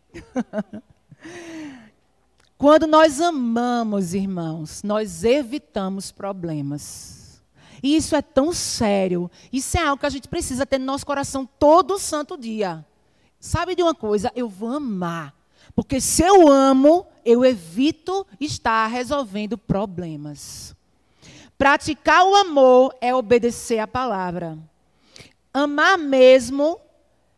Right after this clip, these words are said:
e fazer a diferença. E amar mesmo aquelas pessoas que são indiferentes com você e comigo. "Ah, mas fulano me trata mal. Ah, não tem condições não, dessa pessoa isso e aquilo."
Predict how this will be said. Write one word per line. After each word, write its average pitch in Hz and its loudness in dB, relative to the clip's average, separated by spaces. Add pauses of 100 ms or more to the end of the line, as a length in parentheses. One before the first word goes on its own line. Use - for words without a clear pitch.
(220)
e 254 -2
fazer 202 -4
a 202 -4
diferença. 170 -14 (720)
E 254 -2
amar 269 -2 (280)
mesmo 269 -2
aquelas 359 -6
pessoas 240 -6
que 311 -10
são 262 -10
indiferentes 277 -6
com 302 -10
você 311 -8
e 285 -10
comigo. 220 -14 (880)
"Ah, 262 0
mas 262 -6
fulano 262 -8
me 247 -8
trata 247 -10
mal. 196 -8 (500)
Ah, 269 -6
não 269 -10
tem 294 -14
condições 285 -18
não, 240 -18
dessa 220 -16
pessoa 240 -10
isso 247 -12
e 277 -8
aquilo." 240 -12